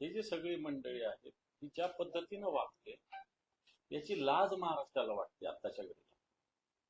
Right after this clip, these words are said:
परंतु या सरकारला काही वाटत नाही. एकीकडं कलंकित मंत्री आहे आणि हतबल मुख्यमंत्री आहे, अशा प्रकारची स्थिती आहे.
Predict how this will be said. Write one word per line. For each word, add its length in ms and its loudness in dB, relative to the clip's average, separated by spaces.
परंतु 260 2
या 140 8
सरकारला 600 8
काही 160 8
वाटत 380 8
नाही. 240 -10
एकीकडं 580 2
कलंकित 720 2
मंत्री 380 4
आहे 220 8
आणि 60 -2
हतबल 500 4
मुख्यमंत्री 600 -2
आहे, 120 0
अशा 240 -4
प्रकारची 440 -4
स्थिती 360 -8
आहे. 180 -4